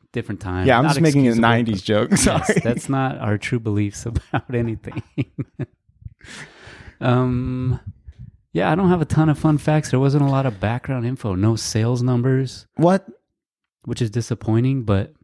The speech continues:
Speaker 2: One of our loyal podcast listeners requested constant sales number guesses.
Speaker 1: Really? I mean, you can
Speaker 2: Yeah.
Speaker 1: guess.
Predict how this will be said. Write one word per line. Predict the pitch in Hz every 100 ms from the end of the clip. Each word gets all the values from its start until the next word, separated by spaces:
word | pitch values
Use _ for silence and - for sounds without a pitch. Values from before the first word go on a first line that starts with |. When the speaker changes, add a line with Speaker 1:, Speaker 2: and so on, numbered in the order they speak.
| _ _ _
Speaker 2:
One | - 139
of | 151
our | 127 110 107 - - _
loyal | 123 131 120
podcast | 104 113 - - 95 98 - -
listeners | 104 107 110 95 - - - -
requested | 110 - 110 107 110 104 110 - _ _ _ _ _ _ _ - -
constant | - 117 120 - 98 - -
sales | - 107 101 98 - -
number | 117 104 98
guesses. | 85 92 110 - 120 - -
Speaker 1:
Really? | 127 165 160 _ _ _ _ _
I | 165
mean, | 170
you | 190
can | 185
Speaker 2:
Yeah. | 107 135 143
Speaker 1:
guess. | - -